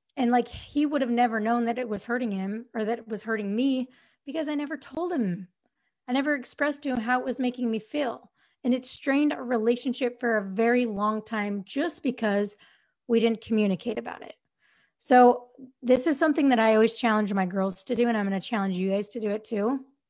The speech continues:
is I challenge my girls, I say, "Hey, if you guys feel like your, your parents are negatively affecting your confidence in whatever way, I want you to go open up a conversation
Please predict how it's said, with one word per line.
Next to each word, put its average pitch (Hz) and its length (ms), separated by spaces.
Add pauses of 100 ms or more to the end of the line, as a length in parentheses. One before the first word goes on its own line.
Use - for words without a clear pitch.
(460)
is 233 280
I 226 100
challenge 277 320
my 262 120
girls, 208 280
I 202 80
say, 208 180
"Hey, 214 280 (460)
if 233 140
you 240 60
guys 262 220
feel 247 160
like 247 220
your, 214 420
your 214 160
parents 214 460
are 196 80
negatively 196 480
affecting 208 400
your 185 100
confidence 196 720
in 196 240
whatever 214 420
way, 226 320 (500)
I 226 60
want 220 240
you 226 60
to 214 60
go 226 120
open 226 320
up 214 140
a - 20
conversation 196 920